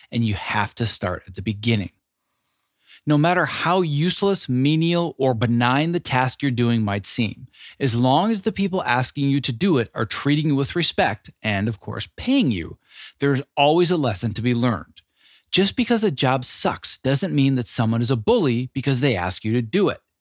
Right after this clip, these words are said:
You might think that you're too good to get people's lunches, file paperwork, change the trash bags, or maybe capitalize the first letter of every single folder on your boss's computer because they're O C D. But if you do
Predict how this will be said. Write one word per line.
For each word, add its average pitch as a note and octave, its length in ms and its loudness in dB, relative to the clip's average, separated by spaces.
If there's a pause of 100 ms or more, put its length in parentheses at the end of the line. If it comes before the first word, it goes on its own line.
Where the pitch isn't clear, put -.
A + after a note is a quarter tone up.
(320)
You G#3+ 120 4
might C4+ 180 4
think C3+ 300 0
that A#2 180 -8
you're C#3 160 4
too G3+ 220 0
good C3+ 240 2
to B2+ 60 -4
get B2 200 -2
people's G#2+ 360 -4
lunches, F#3 500 2
file G2 340 0
paperwork, D3+ 680 0
change G#2+ 340 -2
the F#2+ 100 -12
trash E3+ 340 -2
bags, D#3+ 440 0 (320)
or G#3+ 320 4
maybe D3 240 2
capitalize E3+ 720 0
the A#2 80 -6
first - 340 -4
letter A#2 320 0
of G2 260 -6
every G#3 280 0
single G3 280 0
folder B2+ 400 0
on A#2+ 120 2
your A#2+ 80 0
boss's G#2 400 -4
computer D3+ 560 0 (640)
because G#2+ 400 0
they're G#2+ 200 0
O F#2 100 -4
C C#3 180 -2
D. F3 280 0 (600)
But C#3+ 240 0
if A2 140 -4
you D3 180 2
do G3 180 0